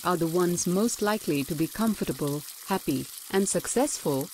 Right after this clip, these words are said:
you might be asking how you can reach new heights in strangeness. Here are a few tips to follow if you want to be the realest you possible.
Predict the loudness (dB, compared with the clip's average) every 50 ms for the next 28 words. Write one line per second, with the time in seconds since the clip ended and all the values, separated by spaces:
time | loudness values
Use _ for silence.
0 | -12 -6 0 2 4 4 6 4 4 2 2 2 0 2 2 0 -2 -2 -2 0
1 | 2 2 2 2 2 0 2 4 4 2 2 2 2 0 0 0 2 0 0 0
2 | 0 0 2 4 6 6 6 4 2 0 0 0 0 -2 -2 0 0 2 2 2
3 | 0 0 2 2 4 4 4 2 2 0 -2 -2 -2 -2 -4 -6 -6 -8 -10 -14
4 | -14 -16 -16 -16 -16 -2 2 4 4 6 6 4 4 4 2 0 0 0 2 2
5 | 2 2 0 -2 0 -2 0 0 -2 -2 0 0 0 2 4 4 4 2 2 2
6 | 2 4 4 2 2 2 0 0 0 0 2 2 2 2 4 2 2 2 2 0
7 | -2 0 0 2 2 2 0 -2 -2 0 -2 -2 0 0 0 -2